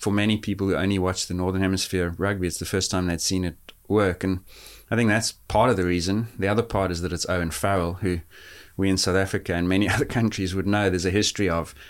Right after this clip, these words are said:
um, talk about tackle technique and head contact, because there've been a few instances in the past. So it's a very high-profile case. It was then, as we said, the, the, the, the on-field,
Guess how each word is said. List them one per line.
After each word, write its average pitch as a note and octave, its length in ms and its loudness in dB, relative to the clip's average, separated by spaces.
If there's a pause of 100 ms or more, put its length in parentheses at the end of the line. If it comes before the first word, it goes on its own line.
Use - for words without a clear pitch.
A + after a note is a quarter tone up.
(240)
um, E2+ 300 -2
talk F#2+ 320 -2
about F2 280 -2
tackle F#2 280 -2
technique E2+ 480 -2
and E2+ 100 -4
head F2 180 -4
contact, E2 500 -6
because E2+ 240 -10
there've F2+ 100 -6
been F#2 160 -2
a E2 40 -4
few G2 220 -2
instances E2+ 540 -6
in F2 80 -2
the E2 80 -4
past. F#2+ 460 -2 (800)
So - 120 2
it's A2 120 0
a A2+ 60 2
very C3 240 4
high-profile G#2 640 2
case. F#2+ 460 -2
It - 180 -10
was F#2 120 0
then, F#2+ 360 2 (560)
as F#2+ 140 0
we G2 80 2
said, G2 240 4
the, F#2+ 340 -2
the, G#2+ 160 2
the, G2+ 120 0
the F#2 280 0
on-field, A#2+ 580 2